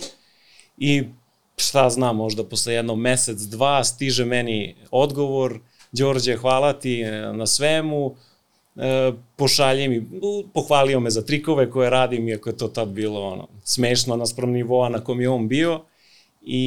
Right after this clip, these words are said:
poslao mi je, kaže: "Pošalji mi, molim te, adresu, želim nešto da, da ti pošaljem." I ja to nisam rekao, rekao mojima, ispričao sam drugarima, odmah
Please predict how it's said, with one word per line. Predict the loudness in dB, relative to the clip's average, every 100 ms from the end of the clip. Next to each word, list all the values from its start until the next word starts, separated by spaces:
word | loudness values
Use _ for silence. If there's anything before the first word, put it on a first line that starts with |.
| 0 0 -2 -4 -4
poslao | 2 4 2 0 0 0
mi | -2 -4
je, | -4
kaže: | 0 0 0
"Pošalji | 2 2 2
mi, | 2
molim | 2 0
te, | 0
adresu, | 0 2 2 2 0
želim | 0 0 2
nešto | 0 -2 -2
da, | -4 0 0 0 -4 -6
da | -4 -4
ti | -2
pošaljem." | -2 -2 -2 -6 -14 _ _ _ _ -20 -14 0
I |
ja | 2
to | 2
nisam | 2 2 0 2
rekao, | 0 0 -2 0 2
rekao | 0 0
mojima, | -2 0 0 0
ispričao | -2 -2 -4 -2
sam | -2 -2 -4
drugarima, | -6 -4 2 4 4 2 0 -4 _ _ _
odmah | 4 6 6